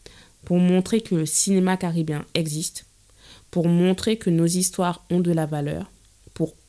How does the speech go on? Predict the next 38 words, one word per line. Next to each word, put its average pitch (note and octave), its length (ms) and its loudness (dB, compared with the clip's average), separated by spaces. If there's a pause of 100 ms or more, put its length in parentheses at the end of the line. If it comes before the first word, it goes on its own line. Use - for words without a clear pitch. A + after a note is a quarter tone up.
oser G3 440 4
nous F#3 200 4
regarder F3 500 2
dans E3 140 0
le D3+ 140 0
miroir E3+ 580 2
que D#3+ 100 -6
ces D3+ 200 -4
films F#3 400 0
proposent, F3 720 -6 (640)
et F3+ 80 2
pour E3+ 220 -4
créer A3 220 2
du E3 200 2
lien D#3 340 -2 (240)
avec E3 260 0
un D#3+ 120 -2
public F#3+ 400 -4
caribéen F#3+ 560 -2 (140)
au-delà E3+ 360 0
de F#3+ 100 -2
la D3+ 140 -2
barrière E3 320 -2
de D#3+ 100 0
la D3+ 140 -4
langue. D3 220 -10 (360)
Et E3+ 140 2
ça, - 400 0 (440)
c'est - 180 2
en E3 80 4
lisant F#3+ 400 4
la G#3+ 160 2
littérature F3 460 0
de F3+ 80 0
Maryse E3+ 320 0
Condé F3+ 260 0
pour F3+ 160 -4
mon D#3 640 0